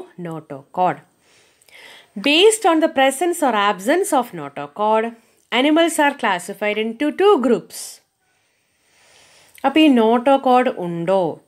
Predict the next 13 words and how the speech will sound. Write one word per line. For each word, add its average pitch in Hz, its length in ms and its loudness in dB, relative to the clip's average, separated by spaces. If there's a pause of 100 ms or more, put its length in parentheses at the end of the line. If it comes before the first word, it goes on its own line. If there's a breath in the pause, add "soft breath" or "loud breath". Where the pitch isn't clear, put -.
(220)
ഇല്ലയോ 175 460 -4 (260)
അതിനനുസരിച്ച് 175 920 -2 (640 loud breath)
അനിമൽ 294 400 0 (600 soft breath)
ഗ്രൂപ്പ്സിനെ 214 800 0 (600 soft breath)
രണ്ടാക്കിയിട്ടുണ്ട്. 240 1000 0 (380)
That 175 200 -20
is, 180 80 -16 (140)
ഒന്ന് 156 160 -14 (140)
കോഡേറ്റ്സ്, 185 560 -2
ഒന്ന് 214 200 -2 (680 loud breath)
നോൺ 269 280 4 (200)
കോഡേറ്റ്സ്. 139 680 -10 (2250 loud breath)
ഇപ്പോൾ 285 200 2